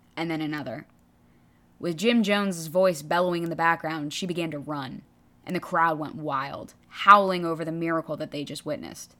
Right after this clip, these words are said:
But what his unknowing followers didn't know was that the lady was merely another one of Jim's aides in disguise.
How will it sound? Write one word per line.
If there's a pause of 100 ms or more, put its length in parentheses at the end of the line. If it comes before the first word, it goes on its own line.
(720)
But (140)
what
his
unknowing
followers
didn't
know (580)
was
that
the
lady
was
merely
another
one
of
Jim's
aides
in
disguise.